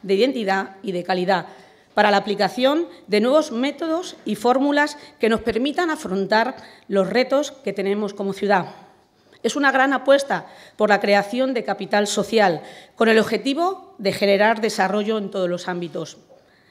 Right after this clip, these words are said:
La participación es para mí un valor fundamental en la gestión local, debiéndose ampliar, por supuesto, los canales de comunicación que aumentan la complicidad entre los ciudadanos y las instituciones.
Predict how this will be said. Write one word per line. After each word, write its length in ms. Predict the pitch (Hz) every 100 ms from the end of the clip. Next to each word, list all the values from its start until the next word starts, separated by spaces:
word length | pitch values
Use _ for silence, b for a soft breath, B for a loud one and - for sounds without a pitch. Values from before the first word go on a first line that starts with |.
| b b
La 160 | 214 220
participación 600 | 220 - 214 220 294 294
es 80 | 294
para 220 | 240 226
mí 300 | 262 302 - - - B B B
un 140 | - 262
valor 220 | 269 285
fundamental 960 | 285 262 226 214 208 202 240 202 165 - -
en 160 | 208
la 80 | 196
gestión 440 | 190 190 220 214
local, 400 | 202 185 196 165 - B B B
debiéndose 680 | 208 226 277 208 - 170 180 -
ampliar, 540 | 214 208 208 208 202
por 120 | 202
supuesto, 580 | 196 185 190 185 190 190
los 160 | 202 196
canales 360 | 196 214 220
de 80 | 220
comunicación 680 | 233 269 269 175 - 196 196
que 120 | 196
aumentan 520 | 180 196 233 254 285 B B B
la 160 | 202 202
complicidad 680 | 196 196 190 208 226 294 -
entre 220 | 220 190 190
los 140 | 185
ciudadanos 680 | 262 247 202 190 185 185 - B B B
y 100 | 196
las 140 | 185 185
instituciones. 760 | 190 170 190 214 185 160 -